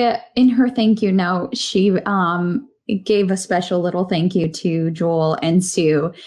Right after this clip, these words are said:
And part of me just wondered if she had made the move last year, had Sue retired then, um, just because it felt like a lot of her tie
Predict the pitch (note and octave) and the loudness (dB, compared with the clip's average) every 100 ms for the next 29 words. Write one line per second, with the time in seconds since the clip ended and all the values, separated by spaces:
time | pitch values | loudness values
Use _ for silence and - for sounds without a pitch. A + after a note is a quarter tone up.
0 | - - - A3 A3 G#3+ B3+ C4+ E4 D#4+ | -20 -20 -4 2 2 2 0 0 2 4
1 | D4 A#3+ A#3 - F#3 G3 G3+ F#3+ F3+ F3 | 4 4 0 0 0 4 4 4 2 0
2 | - E3+ F3+ - F#3 F3+ F3+ F#3+ E3+ D#3+ | 0 0 -2 -2 0 0 2 2 2 0
3 | E3 F3 E3+ E3 E3 D#3+ F#3 - B3+ D4+ | -2 -2 -2 -2 -2 -2 -4 0 2 2
4 | C#4 F#3+ F#3 - - E3+ E3 F3+ F3+ E3+ | 2 2 0 0 -2 0 0 -2 -4 -4
5 | E3+ E3 D#3+ D#3+ G3+ C#4+ D4 G3+ F3 F3 | -2 -2 0 4 4 4 2 -2 -2 -2
6 | F#3+ - - G#3 G#3 B3+ C4+ A3 - G3+ | -2 -2 0 -2 0 2 2 2 -2 -2
7 | G#3 G3 - F#3+ F#3 G3 F#3 G3+ F#3 - | -2 -2 -2 -2 0 -2 -2 -2 -4 -2
8 | G3 F#3+ E3+ F3 | -4 -2 -2 -2